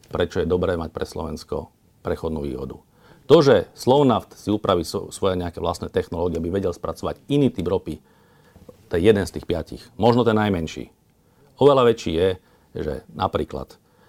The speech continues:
<clears throat> treba posilniť ropovodnú sústavu na Slovensku, aby vedela zásobovať aj východné Slovensko, kde sú umiestnené núdzové zásoby štátu.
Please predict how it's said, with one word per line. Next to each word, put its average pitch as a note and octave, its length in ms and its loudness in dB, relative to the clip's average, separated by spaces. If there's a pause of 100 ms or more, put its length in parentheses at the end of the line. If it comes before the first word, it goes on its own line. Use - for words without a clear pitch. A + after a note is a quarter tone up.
(1120)
<clears throat> - 840 0
treba B2 380 4
posilniť G#2 720 0
ropovodnú G2 460 0
sústavu E2 340 -6
na D#2+ 140 0
Slovensku, G2+ 880 0
aby E2+ 180 -4
vedela F#2 400 2
zásobovať E2 460 -6
aj D#2 80 -6
východné E2 340 -8
Slovensko, F2 720 -4 (160)
kde E2 160 -6
sú D#2+ 320 -6 (140)
umiestnené E2+ 500 -6
núdzové D#2 380 -8
zásoby D2 340 -10
štátu. - 460 -14